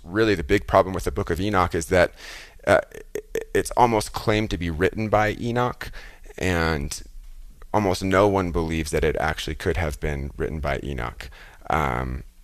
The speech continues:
so it, it really is something that, um, is what's called a deuterocanonical book. And so is there good information in there? Yes. Should we hold it on the same level as Scripture? No. And that would be the same with some of the,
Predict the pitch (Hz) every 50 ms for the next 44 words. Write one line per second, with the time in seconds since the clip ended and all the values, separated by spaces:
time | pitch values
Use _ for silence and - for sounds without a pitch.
0 | _ - - - - 101 92 87 82 82 82 82 - - - - - - - -
1 | - - - - - 95 - - 101 104 95 95 90 87 82 80 - - 87 78
2 | - 82 82 85 80 76 78 76 73 76 - - - - - - - - - -
3 | - - 85 85 85 73 76 76 76 76 78 78 - - - - - - - -
4 | - - 95 92 80 82 73 58 60 85 82 - - - - 90 85 78 73 71
5 | 73 - - - - - - - - - 107 104 95 95 87 87 85 80 78 -
6 | - 104 87 85 82 80 78 76 - - 71 67 - 73 - - - - - -
7 | - - - - - - - - - 90 85 - - 92 90 90 87 - - -
8 | - - 107 - 98 95 - 123 120 123 117 - 120 110 113 120 - - 131 127
9 | 123 123 127 131 131 135 135 - - - - - - - - - 90 85 65 -
10 | - - - - - - - - _ _ _ - - - 101 95 85 - 98 98
11 | 101 107 98 101 98 92 87 - 101 95 95 95 92 92 90 92 92 87 - -
12 | - 123 - - - 55 - - - - - - - - - - - 110 107 95
13 | - - - - - 98 120 131 - 175 143 160 147 123 120 - - 110 107 107
14 | 107 101 98 - 117 107 104 92 98 92 90